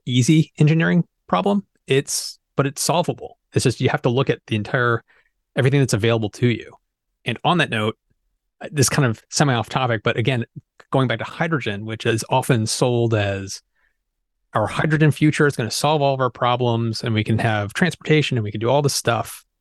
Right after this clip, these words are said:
Some of the stuff that's, like, for the U K specifically that's on the table right now is, uh, switching over their boilers to hydrogen for, in the U K, for heat.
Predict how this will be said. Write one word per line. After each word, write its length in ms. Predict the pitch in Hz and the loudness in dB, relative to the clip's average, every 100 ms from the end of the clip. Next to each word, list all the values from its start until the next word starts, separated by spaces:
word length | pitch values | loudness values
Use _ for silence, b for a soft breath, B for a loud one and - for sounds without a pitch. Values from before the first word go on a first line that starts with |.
| _ | _
Some 220 | - - 170 | -6 -2 0
of 20 | |
the 60 | 147 | 2
stuff 180 | 131 | 0
that's, 160 | - 117 | 0 0
like, 180 | 117 - | 0 -2
for 240 | - - | -8 -4
the 100 | 110 | 0
U 100 | 107 | 0
K 180 | - 117 | 0 -4
specifically 760 | - 120 156 143 135 110 104 - _ _ _ _ _ _ | -2 -2 0 0 0 0 -2 -6 _ _ _ _ _ _
that's 160 | 123 - | -2 2
on 160 | 131 131 | 0 0
the 60 | |
table 280 | - 165 147 | 2 2 4
right 160 | 113 113 | 2 0
now 280 | 113 107 110 | -2 -2 -2
is, 380 | 117 110 107 - _ - | 2 2 0 -6 _ -4
uh, 260 | 123 107 - _ _ _ _ | -2 -2 -8 _ _ _ _
switching 540 | - - 156 156 160 143 | -2 4 4 6 4 4
over 300 | 135 139 143 | 2 4 2
their 160 | 120 107 | 2 0
boilers 800 | 110 127 151 110 98 117 - _ _ _ _ _ _ | 2 4 4 2 -4 -12 -14 _ _ _ _ _ _
to 220 | - 120 | 0 0
hydrogen 680 | - - 160 151 123 - - _ _ _ _ _ _ _ | 0 -4 -2 0 -2 -6 -20 _ _ _ _ _ _ _
for, 420 | - 113 104 101 | 0 4 4 2
in 140 | - | 0
the 60 | 104 | 0
U 140 | 101 | 2
K, 360 | 104 - 98 104 | 0 -2 -2 -6
for 160 | - 110 | -4 -2
heat. 340 | 160 - - | -2 -2 -10